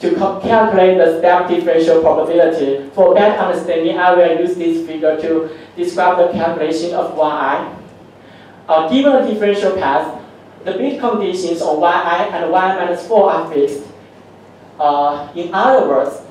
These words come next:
some bits of Y I and Y minus four are fixed. To ensure the modular difference can be correctly propagated,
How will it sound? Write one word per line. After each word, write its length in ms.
some 400
bits 380
of 260
Y 120
I 520
and 180
Y 300
minus 340
four 260
are 240
fixed. 440
To 120
ensure 540
the 80
modular 480
difference 440
can 200
be 160
correctly 440
propagated, 840